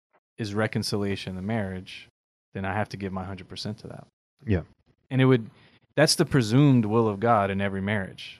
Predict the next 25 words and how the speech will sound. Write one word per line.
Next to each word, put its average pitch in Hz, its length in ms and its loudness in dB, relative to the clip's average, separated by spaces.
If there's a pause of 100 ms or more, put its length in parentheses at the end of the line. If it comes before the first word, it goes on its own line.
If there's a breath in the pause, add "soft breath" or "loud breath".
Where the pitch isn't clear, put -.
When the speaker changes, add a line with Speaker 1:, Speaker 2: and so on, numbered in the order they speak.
Speaker 1:
Let's 123 220 -2
be - 200 -10
clear 175 220 6
on 120 120 4
that 107 220 0
too. 110 200 -2
The 98 80 -10
presumed 170 420 4
will 147 140 6
of 123 80 2
God 104 260 2
in 92 140 -6 (180)
every 139 280 4
marriage 95 560 -8 (260)
is 110 80 -14
that 101 300 -2
what 104 100 -10
God 107 260 4
has 104 140 0
made, 98 480 -6
no 104 160 -4
human 101 200 -4
being 95 240 -6
must 92 180 -6
separate. 101 420 -6